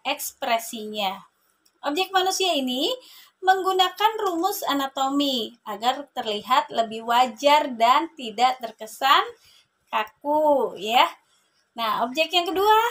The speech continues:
selain manusia, ada apa saja, anak-anak? Ada yang tahu?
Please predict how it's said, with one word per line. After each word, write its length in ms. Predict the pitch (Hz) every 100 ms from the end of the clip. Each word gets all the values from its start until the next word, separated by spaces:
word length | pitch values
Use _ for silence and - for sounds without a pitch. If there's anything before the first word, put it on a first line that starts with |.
| -
selain 400 | - 330 294 311
manusia, 580 | 311 320 330 320 349 403 349
ada 100 | 294
apa 80 | 311
saja, 400 | 311 320 294 370 427 - 370
anak-anak? 440 | 339 349 381 466 - _ _ _ _ _ -
Ada 120 | 277
yang 160 | 320 320
tahu? 240 | 339